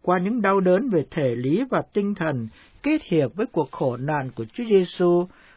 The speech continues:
và trong một đức tin anh hùng cho tới khi qua đời năm hai mươi bốn tuổi.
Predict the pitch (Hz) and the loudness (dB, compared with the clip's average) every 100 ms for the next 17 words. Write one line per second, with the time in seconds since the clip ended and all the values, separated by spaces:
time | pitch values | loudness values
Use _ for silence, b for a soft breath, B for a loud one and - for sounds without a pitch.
0 | _ 160 156 151 147 208 196 131 190 - | _ 0 2 2 0 -2 0 0 -2 -4
1 | - 208 190 196 190 170 139 117 101 - | -2 -2 -2 -2 -2 0 -2 -4 -8 -12
2 | - 156 147 143 190 196 208 - 196 165 | -4 0 0 0 -2 -2 -6 -2 0 2
3 | 143 117 151 180 180 196 196 185 165 220 | 0 0 -2 -4 -4 -2 0 0 0 -2
4 | 254 151 113 | -2 -4 -4